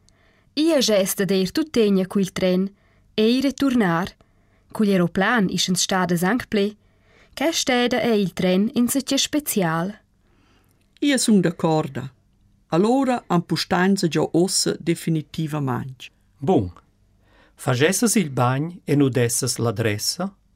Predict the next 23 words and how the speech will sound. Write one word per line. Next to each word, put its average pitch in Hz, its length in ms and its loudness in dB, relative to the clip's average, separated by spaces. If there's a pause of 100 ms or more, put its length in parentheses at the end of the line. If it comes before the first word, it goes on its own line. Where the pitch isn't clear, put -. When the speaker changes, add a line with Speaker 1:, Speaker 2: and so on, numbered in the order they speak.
(440)
Speaker 3:
allora 196 340 2
possa 190 360 0
termettere 156 640 -2
ils - 200 -4
bigliets 120 720 -2
ed 147 200 -2
il 165 160 -6
kind. 107 520 -6 (840)
Vo 160 220 2
survenits 180 760 0
tot 226 360 -2
an 156 200 -2
terma 151 380 -2
da 139 140 -2
dies 139 400 -2
days. - 540 -8 (880)
Duvret 135 440 0
circutir 151 800 -2
per - 160 -2
star 120 300 -2
sur 110 220 0
noc? 117 560 -2 (680)
Speaker 2:
Na, 139 540 -2